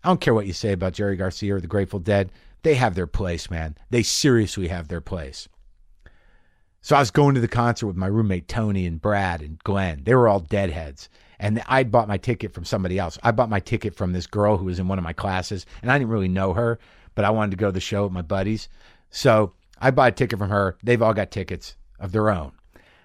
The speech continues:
So we get to the, you know, before we leave the apartment, we all start eating mushrooms like they're popcorn. 'Cause they're like, "We're gonna go see Jerry, man, and we're gonna trip." I'm like,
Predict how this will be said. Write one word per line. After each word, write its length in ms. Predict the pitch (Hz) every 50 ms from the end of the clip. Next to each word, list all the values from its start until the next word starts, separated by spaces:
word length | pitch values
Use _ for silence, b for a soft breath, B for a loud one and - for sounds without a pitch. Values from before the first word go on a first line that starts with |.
| b b
So 160 | - - 135
we 80 | 127 120
get 200 | 104 143 139 -
to 80 | - 127
the, 220 | 120 113 117 -
you 120 | - 113 104
know, 100 | 95 104 131 107
before 260 | 107 113 - - 156 139
we 120 | 131 120
leave 200 | 110 113 117 104
the 80 | 104 98
apartment, 520 | - - 123 113 113 110 120 120 113 - - - b b b b b
we 100 | 120 123
all 160 | 120 113 110
start 240 | - - 127 113 113
eating 200 | 117 110 107 98
mushrooms 500 | 98 107 110 110 - - 98 87 80 -
like 140 | 90 85 -
they're 100 | 85 76
popcorn. 640 | - - 107 104 - - - 98 82 67 - - - b b b b b b b
'Cause 120 | - 92
they're 80 | 95 113
like, 160 | 98 92 -
"We're 80 | 131 120
gonna 140 | 110 117 110
go 120 | 123 117
see 180 | 98 - - 98
Jerry, 400 | 87 - 120 123 127 131 113 104
man, 240 | 95 92 95 101
and 100 | 107 104
we're 80 | 101 98
gonna 160 | 95 95 90
trip." 340 | 85 - - 143 117 - -
I'm 80 | 95 92
like, 220 | 92 90 87 -